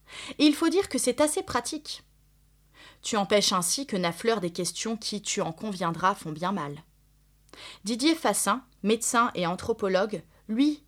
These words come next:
semble bien cerner ta position. On peut ainsi considérer que la thématique omniprésente de la sécurité, tant au plan international qu'à l'intérieur des sociétés,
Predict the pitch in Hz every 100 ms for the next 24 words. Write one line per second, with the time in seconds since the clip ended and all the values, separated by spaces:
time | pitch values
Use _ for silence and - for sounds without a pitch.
0 | - - 240 214 202 202 269 262 208 190
1 | 185 175 156 170 156 - - 156 _ _
2 | _ _ _ _ _ _ _ _ _ _
3 | _ _ _ - - 196 262 226 - 247
4 | 202 - 165 175 208 226 170 156 - 220
5 | 208 196 - 190 - 214 220 226 214 196
6 | 190 190 165 151 151 214 - 196 185 -
7 | 180 175 _ - - _ - 233 208 -
8 | 180 165 - 226 233 214 202 - 190 180
9 | 175 175 160 160 214 208 190 185 170 165
10 | 170 - 165 - 202